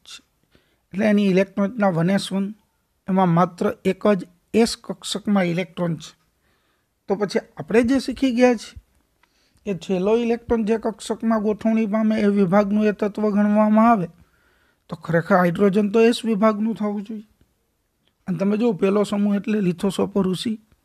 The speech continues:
ફ્રાન્સને, બીજો સમૂહ એટલે બેરી, એમાં ક્યાં હાઇડ્રોજન આવતું જ નથી. જેથી હાઇડ્રોજનનું સ્થાન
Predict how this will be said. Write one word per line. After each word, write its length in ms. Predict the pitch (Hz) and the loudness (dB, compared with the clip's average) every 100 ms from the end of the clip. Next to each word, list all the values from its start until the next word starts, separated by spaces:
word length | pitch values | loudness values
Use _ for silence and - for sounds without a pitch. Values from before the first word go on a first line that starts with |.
| _ _ _ _ - | _ _ _ _ -8
ફ્રાન્સને, 480 | - 233 233 - 156 _ _ _ _ - | 0 0 0 -6 -16 _ _ _ _ -4
બીજો 260 | 190 185 208 | -2 0 -2
સમૂહ 300 | 208 202 208 | 0 -2 -2
એટલે 200 | 214 202 | -2 0
બેરી, 440 | 185 202 202 202 | 2 2 0 -2
એમાં 220 | 190 196 196 | 0 0 0
ક્યાં 220 | 233 226 | 2 2
હાઇડ્રોજન 460 | 214 202 214 220 | 2 0 0 0
આવતું 300 | 214 214 226 | 0 -2 -4
જ 120 | 202 208 | -4 -2
નથી. 240 | 226 - _ _ _ _ _ _ - | -2 -6 _ _ _ _ _ _ -4
જેથી 380 | 175 160 214 226 | 0 0 2 4
હાઇડ્રોજનનું 760 | 175 160 180 185 180 180 190 | 4 2 2 2 2 2 0
સ્થાન 480 | 170 - 165 180 214 | -2 0 2 2 2